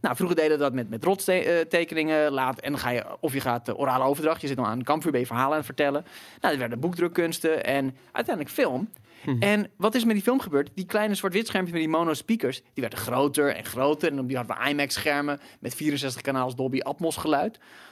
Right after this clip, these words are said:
Speaker 1: De reden waarom die schermen steeds groter worden en dat geluid steeds meer immersive,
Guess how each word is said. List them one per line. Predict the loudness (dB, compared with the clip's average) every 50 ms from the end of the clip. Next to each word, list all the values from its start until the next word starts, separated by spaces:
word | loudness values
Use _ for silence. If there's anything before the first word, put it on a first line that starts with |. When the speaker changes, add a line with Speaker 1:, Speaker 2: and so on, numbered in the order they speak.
| -20 _ _
Speaker 1:
De | 0
reden | 2 4 4 4 4 2
waarom | 2 2 2 0
die | 0 -2
schermen | 0 0 0 0 0
steeds | 0 -2 -4 -4
groter | -2 0 0 0 0 0 -4
worden | -4 -4 -2 -2 -2
en | -4
dat | -4 -6
geluid | -4 0 0 2 2 0 0
steeds | 0 -2 0 2
meer | 0 0 0
immersive, | 0 0 2 2 2 2 0 -2 -4 -6 -6 -6